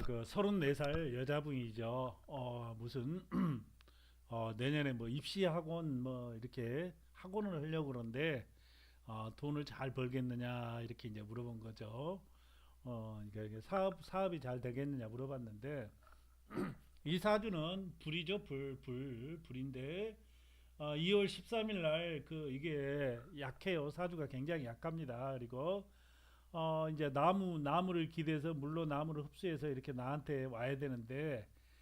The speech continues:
에, 사주 자체가 굉장히 신약에 약하다. 아, 이제 그 지금, 에, 이우는 이, 이나, 그러니까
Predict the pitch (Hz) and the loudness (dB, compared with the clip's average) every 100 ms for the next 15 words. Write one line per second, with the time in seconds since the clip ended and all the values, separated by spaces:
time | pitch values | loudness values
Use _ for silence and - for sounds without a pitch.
0 | - - 120 127 190 196 170 147 - 160 | -20 -6 -6 -2 0 0 0 -8 -4 0
1 | 143 143 143 123 117 113 127 135 135 120 | 2 4 2 0 -4 -4 -2 0 -2 -4
2 | - 196 196 190 151 113 113 - - 143 | -8 -4 -2 0 -2 -4 -6 -8 -6 -4
3 | 113 123 147 131 - - - - - - | -2 0 0 0 -4 -20 -20 -20 -20 -20
4 | - 131 127 127 123 123 123 123 123 120 | -4 -2 0 0 -2 -2 -2 0 0 0
5 | 120 117 139 123 135 190 226 208 - - | -2 -4 -2 2 2 0 -2 -6 -12 -16
6 | - 131 127 123 120 117 - - - 147 | -4 0 2 0 -2 -6 -14 -20 -10 0
7 | 156 180 170 160 175 147 117 - - - | 2 4 2 2 2 0 -2 -12 -20 -6
8 | 147 170 170 151 165 185 175 127 135 147 | 0 2 2 0 2 2 2 2 0 -2
9 | 123 117 123 | -4 -4 -4